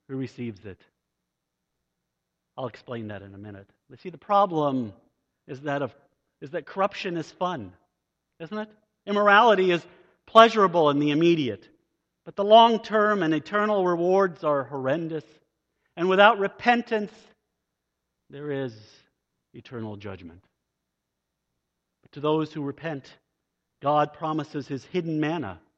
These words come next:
and a white stone with a new name for the ones who repent. Let me explain the manna first. Manna is the,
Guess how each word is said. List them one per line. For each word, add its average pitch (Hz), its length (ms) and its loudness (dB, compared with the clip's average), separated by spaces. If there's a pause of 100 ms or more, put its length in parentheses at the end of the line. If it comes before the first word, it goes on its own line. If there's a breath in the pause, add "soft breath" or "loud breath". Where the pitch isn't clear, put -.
(520)
and 143 120 -8
a 151 60 -4
white 165 320 -10
stone 160 540 -6
with 135 140 -10
a 127 60 -10
new 139 260 -4
name 135 480 -8
for 131 120 -18
the 117 80 -12
ones 123 360 -8
who 127 100 -14
repent. 110 520 -16 (1300)
Let 175 80 -14
me 165 80 -6
explain 143 380 -8
the 113 80 -6
manna 107 400 -8
first. - 460 -20 (960)
Manna 160 420 0
is 117 100 -12
the, 120 180 -10